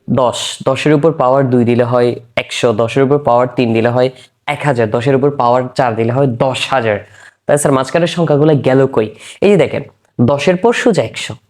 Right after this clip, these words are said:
একশো এর পর আবার এক হাজার, মানে মাঝখানের সংখ্যাগুলো আসতেছে না। একশো এর পর একশো এক, একশো এক থেকে যাইতে, যাইতে, যাইতে আমরা কত নয়শো নিরানব্বই পর্যন্ত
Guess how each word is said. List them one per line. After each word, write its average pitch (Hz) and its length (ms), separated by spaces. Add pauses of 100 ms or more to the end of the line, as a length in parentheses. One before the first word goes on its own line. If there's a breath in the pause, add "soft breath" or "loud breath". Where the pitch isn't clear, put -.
(540)
একশো 202 340
এর 247 100
পর 240 180
আবার 220 200
এক - 180
হাজার, 113 260
মানে 170 140
মাঝখানের 190 480
সংখ্যাগুলো 143 440
আসতেছে 127 320
না। 120 80
একশো 127 220
এর 160 60
পর 170 140
একশো 151 300
এক, - 260 (440 soft breath)
একশো - 240
এক 185 100
থেকে 190 180
যাইতে, 165 340
যাইতে, 165 280
যাইতে 160 200
আমরা 160 260
কত 156 180
নয়শো 143 500
নিরানব্বই 170 600
পর্যন্ত 135 440